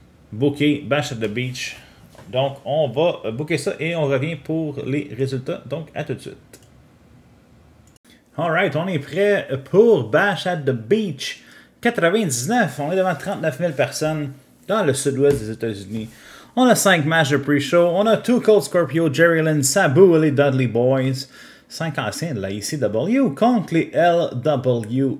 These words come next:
O, Latinos World Order. C'est les L W O qui vont l'emporter lorsque Eddie va piner Jerry Lynn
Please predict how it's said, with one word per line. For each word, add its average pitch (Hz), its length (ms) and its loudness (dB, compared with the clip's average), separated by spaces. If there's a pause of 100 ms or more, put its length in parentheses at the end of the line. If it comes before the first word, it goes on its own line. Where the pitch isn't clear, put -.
O, 143 360 0
Latinos 135 600 -4
World 120 300 0
Order. 117 420 -2 (560)
C'est 202 280 2
les 165 160 0
L 139 180 2
W 117 460 0
O 165 120 -2
qui 202 160 -6
vont 196 280 -2
l'emporter 165 640 2
lorsque 156 240 0
Eddie 143 340 2
va 131 140 2
piner 165 420 -2
Jerry 160 280 2
Lynn 175 360 4